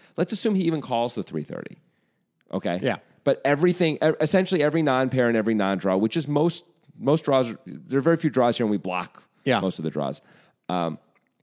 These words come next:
Speaker 1: he just has to fold right
Speaker 2: Mostly.
Speaker 1: away, and we get, we get two shots at it. The problem, of course, is I'm worried about the free river play 'cause I don't know if we have enough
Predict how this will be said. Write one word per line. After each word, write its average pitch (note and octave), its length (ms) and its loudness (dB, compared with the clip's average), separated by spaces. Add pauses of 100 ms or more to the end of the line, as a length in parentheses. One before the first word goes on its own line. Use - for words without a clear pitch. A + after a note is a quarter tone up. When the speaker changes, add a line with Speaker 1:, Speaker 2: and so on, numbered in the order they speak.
(320)
Speaker 1:
he B2 180 -4
just C3 260 -4 (200)
has A#2+ 300 -4
to - 80 -10
fold C#3+ 360 -2 (220)
right B2 140 4 (120)
Speaker 2:
Mostly. - 80 2
Speaker 1:
away, D3 260 2 (340)
and D3+ 140 4
we E3+ 60 4
get, - 340 -4
we C#3+ 120 -4
get D3 180 -4
two E3+ 120 -2
shots D#3+ 360 0
at G3+ 100 2
it. - 220 -4
The - 80 0
problem, F#3 320 2
of D#3 100 -4
course, D3 300 0
is B2 180 -2 (880)
I'm E3 160 4
worried G#3 260 6
about D#3+ 340 4
the D#3 60 -2
free D3+ 180 2
river B2+ 240 2
play B2 180 -2
'cause A#2 120 -4
I - 80 0
don't C#3 120 0
know C#3 60 2
if C3 80 -6
we C3+ 80 2
have A2+ 80 2
enough G#2+ 200 0